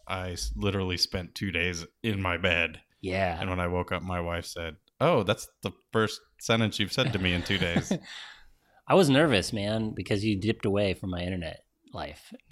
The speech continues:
Speaker 2: And I didn't know,
Speaker 1: Aw.
Speaker 2: I didn't know what was going on over there. So
Speaker 1: I was
Speaker 2: I'm gla-,
Speaker 1: sick.
Speaker 2: I'm glad you're back.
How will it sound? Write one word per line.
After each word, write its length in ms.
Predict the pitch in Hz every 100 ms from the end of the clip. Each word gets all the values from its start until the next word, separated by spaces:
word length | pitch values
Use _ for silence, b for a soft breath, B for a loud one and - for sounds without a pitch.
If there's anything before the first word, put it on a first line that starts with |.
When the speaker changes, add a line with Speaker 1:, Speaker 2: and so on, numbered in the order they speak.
| -
Speaker 2:
And 160 | 87
I 40 | 92
didn't 200 | 104 98
know, 160 | 92
Speaker 1:
Aw. 240 | 90 107 117
Speaker 2:
I 40 |
didn't 160 | 98 101
know 100 | 95
what 80 | 90
was 100 | 85
going 220 | 90 85
on 180 | 82 82
over 120 | 80
there. 220 | 85 98 _ _ _ _
So 120 | -
Speaker 1:
I 20 |
was 180 | 123 110
Speaker 2:
I'm 80 | 90
gla-, 60 | -
Speaker 1:
sick. 100 | - -
Speaker 2:
I'm 100 | 104
glad 200 | 101 98
you're 60 | 85
back. 160 | 73